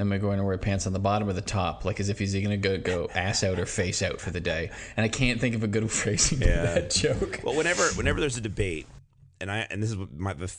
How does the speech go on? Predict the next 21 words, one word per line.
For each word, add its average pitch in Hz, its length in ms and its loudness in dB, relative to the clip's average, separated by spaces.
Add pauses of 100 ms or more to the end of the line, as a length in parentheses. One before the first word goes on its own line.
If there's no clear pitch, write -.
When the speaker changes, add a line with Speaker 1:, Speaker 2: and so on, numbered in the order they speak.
(140)
Speaker 2:
what 85 260 -4
I 98 140 0
always 107 220 0
come 101 180 -2
back 92 240 -4
to - 60 -10
this 71 220 -6
is 71 100 -10
that 76 140 -6
I'm 76 100 -6
always 87 240 -6
tweeting 85 360 -2
that, 71 80 -8
like, 82 260 -4
"Where's 87 280 -2
the 85 100 -6
smolder? 82 600 -2
Where's 87 220 -2
the 87 120 -6
smolder?" 90 420 -2
Because - 360 -2